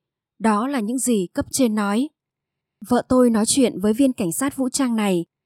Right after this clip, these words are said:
và biết rằng anh ta cũng đã bắt các học viên. Chúng tôi tiếp tục giảng chân tướng và khuyên anh ấy nên thiện đãi người khác. Cuối cùng,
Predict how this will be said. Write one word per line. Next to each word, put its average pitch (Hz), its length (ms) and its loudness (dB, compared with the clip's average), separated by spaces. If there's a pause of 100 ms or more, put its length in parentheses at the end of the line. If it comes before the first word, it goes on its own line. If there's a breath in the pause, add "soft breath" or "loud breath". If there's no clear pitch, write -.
(160)
và 247 120 0
biết 302 200 2
rằng 196 320 -4 (240)
anh 254 140 -2
ta 240 260 -4
cũng 247 200 -6
đã 240 140 -8
bắt 294 260 -4
các 320 80 -2
học 240 280 -2
viên. 240 280 2 (720)
Chúng 220 200 0
tôi 262 240 4
tiếp 339 220 0
tục 208 200 4
giảng 196 260 -2
chân 262 200 -2
tướng 214 420 2
và 202 140 -2
khuyên 254 240 0
anh 240 200 -2
ấy 208 300 0
nên 233 260 2
thiện 247 220 0
đãi 208 200 0
người 208 180 2
khác. 285 320 0 (600)
Cuối 240 160 2
cùng, 208 360 2